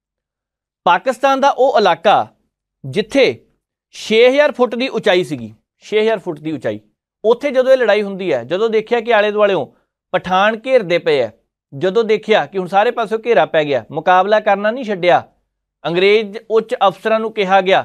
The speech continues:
ਕਿ ਅਸੀਂ ਘਿਰੇ ਪਏ ਆ, ਕੀ ਕਰੀਏ? ਕਹਿੰਦੇ, "Hold your position, ਰੁਕੋ ਉੱਥੇ, ਮੁਕਾਬਲਾ ਕਰੋ।" ਵੈਸੇ ਇੱਕ ਚਰਚਾ ਇਹ ਵੀ ਚੱਲਦੀ ਹੈ,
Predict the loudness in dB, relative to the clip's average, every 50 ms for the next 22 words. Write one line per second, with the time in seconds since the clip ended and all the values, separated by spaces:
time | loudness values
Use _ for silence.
0 | -2 _ _ _ _ _ -4 -4 -4 -4 -6 -6 -2 0 2 2 2 2 0 0
1 | 0 0 -2 -4 -6 _ _ _ -10 -8 -6 -4 -2 -2 -2 -2 -2 -4 -6 -8
2 | _ _ _ _ _ _ _ _ -10 -6 -4 -4 -4 -4 -4 -4 -2 -2 -2 -2
3 | -2 -4 -6 -4 -4 -4 -4 -6 -8 _ -12 -8 -6 -6 -6 -4 -4 -6 -6 -6
4 | -10 _ _ -10 -8 -8 -4 -2 -2 -2 -2 -4 -6 -6 -6 -6 -6 -10 _ _
5 | _ -10 -2 0 2 2 2 2 0 -4 -2 -4 -6 -8 -8 -10 _ _ _ _
6 | _ _ _ _ _ _ _ -4 -2 -2 -2 0 -2 -2 -2 -4 -8 _ _ _
7 | _ -10 -10 -10 -8 -8 -6 -6 -6 -4 -6 -6 -6 -6 -8 -8 -8 -6 -6 -6
8 | -6 -6 -6 -6 -6 -8 -10 _